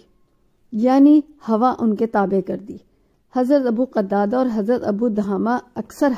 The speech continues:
हज किया करते थे। उनका बयान है कि एक मर्तबा एक गांव में हमारी एक बदवी से मुलाकात हुई। उसने कहा, "रसूल अल्लाह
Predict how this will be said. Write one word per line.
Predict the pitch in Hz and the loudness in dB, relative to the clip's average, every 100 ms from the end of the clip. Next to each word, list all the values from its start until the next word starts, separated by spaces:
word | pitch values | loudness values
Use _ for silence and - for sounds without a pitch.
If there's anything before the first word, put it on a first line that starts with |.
| - | -2
हज | 226 | -4
किया | - 208 190 | -2 -2 -2
करते | 208 202 - 202 | -4 -10 -12 -10
थे। | 196 - _ _ - _ _ | -12 -12 _ _ -20 _ _
उनका | 302 311 294 | 2 2 4
बयान | 240 214 220 262 | 2 2 4 4
है | 277 | 2
कि | - - | 0 -2
एक | 254 294 | 0 0
मर्तबा | 254 214 208 214 233 240 226 | 0 -2 -2 0 0 -2 -2
एक | 262 226 | -2 0
गांव | 208 208 | -2 0
में | 226 | 0
हमारी | 240 233 208 202 233 | -2 -2 -2 0 0
एक | 233 220 | -2 -2
बदवी | 196 190 214 247 | -6 -4 -2 -4
से | - 208 | -4 -2
मुलाकात | 202 202 196 214 202 - | -2 -2 -4 -6 -6 -8
हुई। | - - _ _ _ _ _ - | -14 -14 _ _ _ _ _ -2
उसने | 311 302 262 | 0 2 0
कहा, | 233 220 220 233 - _ _ _ _ _ _ _ _ _ - | 0 0 0 -4 -10 _ _ _ _ _ _ _ _ _ -4
"रसूल | 220 226 269 254 | -2 0 0 2
अल्लाह | 233 202 214 220 | 2 2 2 0